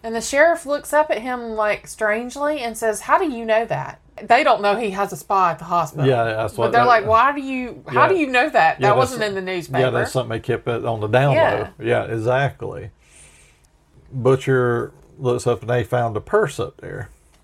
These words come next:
Speaker 1: Yeah, he says it looks like there was a struggle up here. And then the sheriff's like, "But there's no footprints between the struggle site and where she's laying."
Speaker 2: So basically, Bonnie was thrown a good distance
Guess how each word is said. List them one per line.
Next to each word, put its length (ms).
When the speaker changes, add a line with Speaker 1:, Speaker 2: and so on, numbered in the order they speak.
Speaker 1:
Yeah, 180
he 80
says 220
it 80
looks 240
like 140
there 100
was 120
a 60
struggle 540
up 240
here. 360
And 140
then 120
the 60
sheriff's 380
like, 340
"But 320
there's 200
no 180
footprints 680
between 400
the 40
struggle 440
site 440
and 140
where 160
she's 280
laying." 440
Speaker 2:
So 200
basically, 640
Bonnie 340
was 180
thrown 800
a 100
good 280
distance 680